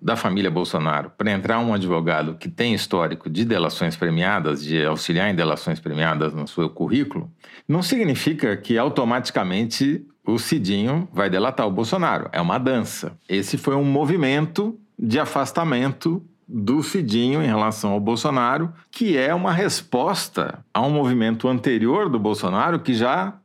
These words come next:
ensaiou deixar o Cidinho no, sozinho pela estrada, como fez com Santos Cruz, com tantos outros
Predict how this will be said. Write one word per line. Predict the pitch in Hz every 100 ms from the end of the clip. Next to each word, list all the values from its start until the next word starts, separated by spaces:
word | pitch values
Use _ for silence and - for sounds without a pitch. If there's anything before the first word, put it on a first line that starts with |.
| -
ensaiou | 165 165 190 156 123 139
deixar | 190 175 135
o | 143
Cidinho | 160 196 147 117 143
no, | 165 190 - _
sozinho | - 160 147 117 143
pela | 143 160
estrada, | 185 170 120 117 135
como | 165 175 202
fez | - 127 156 143
com | - 85
Santos | - 110 117 113
Cruz, | - 104 120 135 107 85
com | - 90
tantos | 82 104 104 131 98
outros | 110 113 117 113